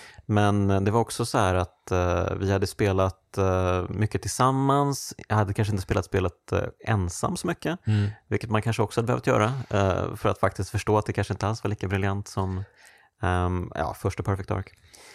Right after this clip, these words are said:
Speaker 2: Men
Speaker 1: Så
Speaker 2: att spela ett spel tillsammans, det kan verkligen dopa ett spel så mycket, upplever jag. Vi,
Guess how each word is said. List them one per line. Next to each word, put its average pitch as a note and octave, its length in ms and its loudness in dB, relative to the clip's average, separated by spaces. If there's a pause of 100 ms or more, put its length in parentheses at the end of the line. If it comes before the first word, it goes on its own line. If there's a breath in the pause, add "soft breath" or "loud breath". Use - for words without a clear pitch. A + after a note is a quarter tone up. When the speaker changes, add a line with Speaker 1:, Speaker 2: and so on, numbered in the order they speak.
(460 loud breath)
Speaker 2:
Men B2+ 100 6
Speaker 1:
Så B2+ 60 10
Speaker 2:
att G2 60 4
spela G2+ 300 6
ett C3 80 0
spel F#2+ 280 4
tillsammans, G2+ 380 2
det G#2+ 80 4
kan B2+ 180 4
verkligen F#2+ 420 4 (120)
dopa G2+ 580 2
ett F#2 60 2
spel F2+ 240 0
så F#2 220 0
mycket, F#2 500 2
upplever G2+ 360 4
jag. F2+ 240 4
Vi, A#2 180 2